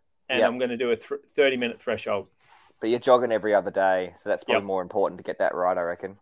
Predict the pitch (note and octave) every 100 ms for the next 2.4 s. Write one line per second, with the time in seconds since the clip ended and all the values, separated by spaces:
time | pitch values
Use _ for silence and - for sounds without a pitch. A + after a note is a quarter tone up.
0 | _ - - D#3+ - F#2+ F#2+ - F#2 G2
1 | F#2+ F#2+ F#2 F#2 F#2 F2 F2+ F2 F2+ F#2
2 | F2+ E2+ F2+